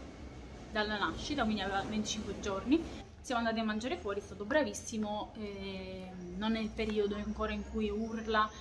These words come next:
o si mette a correre tra i tavoli, ma spero non arrivi mai, spero di riuscire a insegnarglielo,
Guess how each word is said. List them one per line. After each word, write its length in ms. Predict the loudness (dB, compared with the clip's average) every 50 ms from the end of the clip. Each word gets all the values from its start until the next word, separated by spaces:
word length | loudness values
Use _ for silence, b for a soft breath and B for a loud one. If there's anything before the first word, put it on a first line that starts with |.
| B B B B
o 100 | 0 0
si 120 | 2 2
mette 200 | 0 0 0 -4
a 60 | -6 -2
correre 400 | 0 0 0 0 0 -4 -4 0
tra 120 | 0 0
i 80 | 2 4
tavoli, 340 | 6 6 6 6 4 0
ma 80 | -4 -8
spero 300 | -6 0 2 4 4 4
non 180 | 2 0 -2 -2
arrivi 300 | -2 0 0 0 2 2
mai, 300 | 6 6 6 6 4 0
spero 280 | -6 -2 0 4 4 4
di 180 | 4 2 -2
riuscire 360 | -4 -4 -4 -4 -4 -2 -4
a 40 | -4
insegnarglielo, 840 | -4 -4 -2 0 0 4 4 4 4 2 2 0 0 0 0 0